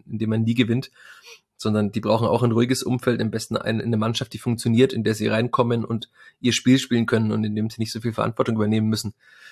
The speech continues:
Und das würde alles natürlich einfacher mit einigen Siegen im Gepäck, weil dann braucht man nicht andauernd auf die Tabelle schauen,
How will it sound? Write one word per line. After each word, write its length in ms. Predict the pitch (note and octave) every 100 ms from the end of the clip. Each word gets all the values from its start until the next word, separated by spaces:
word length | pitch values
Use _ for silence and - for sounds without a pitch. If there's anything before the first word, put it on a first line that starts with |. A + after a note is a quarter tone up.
| - -
Und 380 | G#2+ - - G#2+
das 360 | - - - -
würde 260 | A2 A2
alles 220 | - A2+
natürlich 240 | A2+ A2+ -
einfacher 360 | A2 - A#2+
mit 140 | A2 G2+
einigen 280 | A2 A2 G#2+
Siegen 260 | - A#2+
im 120 | A#2
Gepäck, 360 | A2 - A#2 -
weil 100 | A2
dann 220 | A2 G#2
braucht 340 | - A2 - A2+
man 60 |
nicht 240 | A2+ - -
andauernd 400 | A#2 A#2 A2+ A2+
auf 80 |
die 80 | -
Tabelle 300 | A2+ A2+ A2+
schauen, 400 | - A2+ A2 A2+